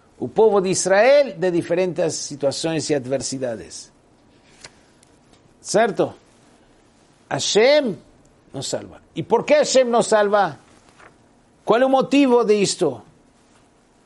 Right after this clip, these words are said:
Porque a matzá nos ensina junto com o maror, junto com o Corban Pesach. Olha, você tem que manter a sua identidade.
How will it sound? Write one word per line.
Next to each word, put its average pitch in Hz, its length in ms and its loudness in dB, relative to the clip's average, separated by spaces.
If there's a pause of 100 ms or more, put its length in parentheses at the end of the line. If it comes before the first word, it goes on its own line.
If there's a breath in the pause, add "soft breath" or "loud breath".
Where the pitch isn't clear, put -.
(140)
Porque 110 220 -2
a 170 60 2
matzá 240 520 2
nos 220 160 0
ensina 214 380 0
junto 214 340 0
com 185 120 0
o 202 60 0
maror, 180 440 2
junto 202 380 0
com 196 80 2
o 196 80 0
Corban 180 280 2
Pesach. 143 580 -6 (280)
Olha, 160 260 -2
você 139 320 -4
tem 175 220 -6
que 170 160 -4
manter 165 400 -4
a 160 80 -2
sua 185 240 -2
identidade. 165 680 -8